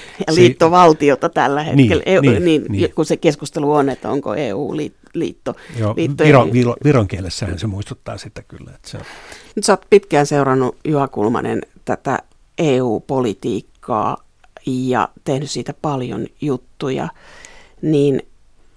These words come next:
Speaker 1: mitä sä sanoisit tänä päivänä, että mikä on tää E U:n rooli? Näkyykö se, tai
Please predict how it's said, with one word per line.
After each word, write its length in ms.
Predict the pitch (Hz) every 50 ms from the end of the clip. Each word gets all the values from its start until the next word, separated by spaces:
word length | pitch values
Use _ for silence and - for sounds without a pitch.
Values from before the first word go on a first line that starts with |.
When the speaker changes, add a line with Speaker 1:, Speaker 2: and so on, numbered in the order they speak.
| _ -
Speaker 1:
mitä 200 | - 190 185 202
sä 140 | 180 175 151
sanoisit 380 | 147 - 147 151 151 147 143 - _ -
tänä 260 | 180 165 151 135 120
päivänä, 460 | - - 98 - - - - - -
että 240 | - _ _ - 156
mikä 340 | 151 170 160 - - 135 -
on 200 | - 131 - - - _ _
tää 180 | - - - - -
E 200 | 147 156 135 123
U:n 220 | 107 - - -
rooli? 400 | - - 117 98 76 - - - _ _ _ _ _ _ _ _ _ _ _ _ -
Näkyykö 400 | 165 165 165 - 147 127 110 -
se, 100 | - - - - _ _
tai 140 | - 120 139